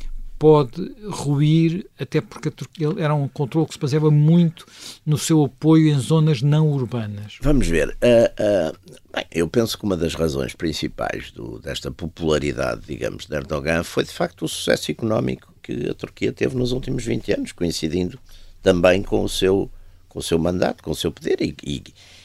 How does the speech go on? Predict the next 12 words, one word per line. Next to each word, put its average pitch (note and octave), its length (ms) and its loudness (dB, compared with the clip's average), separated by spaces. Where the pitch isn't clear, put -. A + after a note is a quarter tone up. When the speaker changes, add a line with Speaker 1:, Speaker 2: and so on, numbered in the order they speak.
Speaker 2:
e, E2 240 -2
e D2+ 140 0
é C2+ 60 -2
preciso E2+ 340 -4
ver F2+ 100 2
também F2+ 380 -2
que F#2 120 -4
aí F2+ 240 0
há F#2+ 80 -2
um G2 240 -2
lado C#2 480 -2
da - 240 -2